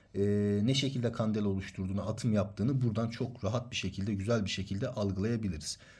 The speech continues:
Çünkü bu firm, bu markaların hepsi bir. led Lancer, led Lancer, Solidline hepsi aynı teknolojiyle üretiliyor.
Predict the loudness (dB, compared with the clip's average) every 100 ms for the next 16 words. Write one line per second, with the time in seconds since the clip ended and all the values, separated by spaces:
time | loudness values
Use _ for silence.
0 | -8 -4 -2 -2 -2 -2 2 2 0 -2
1 | 0 0 2 2 0 2 0 0 -2 -2
2 | -2 -4 -2 -2 -2 0 -2 -2 -4 -6
3 | -4 -4 -4 -4 -4 -4 -4 -6 -4 0
4 | 0 0 -2 -4 -4 -2 -2 0 0 0
5 | -2 -8